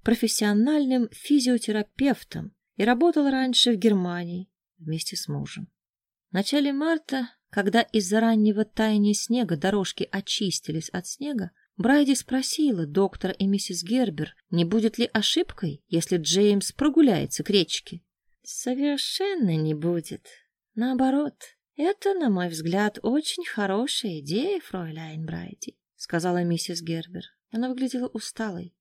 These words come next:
но глаза ее светились безумной радостью. Она была беременна.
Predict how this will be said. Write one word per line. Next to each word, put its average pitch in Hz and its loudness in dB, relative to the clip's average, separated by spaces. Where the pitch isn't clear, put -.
но 214 2
глаза 254 4
ее 254 4
светились 226 -2
безумной 180 2
радостью. 185 -8
Она 180 0
была 180 -2
беременна. 160 -2